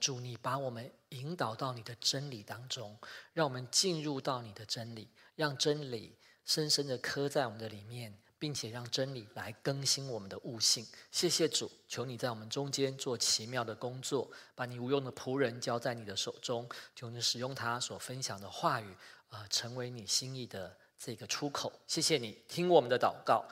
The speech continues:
奉靠耶稣基督的圣名，阿们。好，这个，呃，至圣先师，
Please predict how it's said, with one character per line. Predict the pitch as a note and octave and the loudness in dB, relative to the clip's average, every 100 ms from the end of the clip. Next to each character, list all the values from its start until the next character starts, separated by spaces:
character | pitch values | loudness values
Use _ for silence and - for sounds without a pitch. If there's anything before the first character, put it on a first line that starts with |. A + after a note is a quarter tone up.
| - | -10
奉 | - D3+ | -2 -2
靠 | C3+ C#3+ B2+ | 4 6 6
耶 | C3 | 4
稣 | B2+ C#3+ C3+ C3 | 0 0 -2 -4
基 | - | -8
督 | C3 C3+ | -6 -2
的 | A2+ | 0
圣 | - B2+ | 2 0
名， | G#2+ F2+ F#2 _ _ _ _ _ _ - | -4 -10 -14 _ _ _ _ _ _ -8
阿 | B2 B2 | -4 -2
们。 | B2 A2+ - _ _ _ _ | -2 -6 -12 _ _ _ _
好， | - - - - | -20 -20 -20 -18
这 | - | -10
个， | B2+ A#2+ A2+ A2+ | -4 -2 -2 -4
呃， | B2+ A#2+ | -8 6
至 | - G#3+ | 12 12
圣 | G#3+ F3+ | 12 12
先 | F3 E3+ F3 | 12 12 12
师， | - D3 D#3+ | 8 6 0